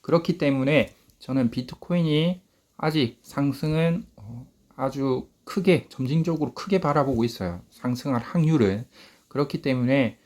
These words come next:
어, 지금 가격에 뭐 팔고 사고 할 게 아니고, 저는 개인적으로 비트코인 내려오면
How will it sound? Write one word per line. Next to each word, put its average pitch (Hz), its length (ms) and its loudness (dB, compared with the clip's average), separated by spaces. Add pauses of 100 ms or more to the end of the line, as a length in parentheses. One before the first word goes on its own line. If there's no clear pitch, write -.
(360)
어, 104 180 -8
지금 208 400 6
가격에 160 840 2 (100)
뭐 110 640 -6 (680)
팔고 190 280 0
사고 185 520 2
할 170 240 -4
게 185 100 -4
아니고, 107 520 0
저는 175 280 -2
개인적으로 165 500 4
비트코인 196 500 0
내려오면 131 840 2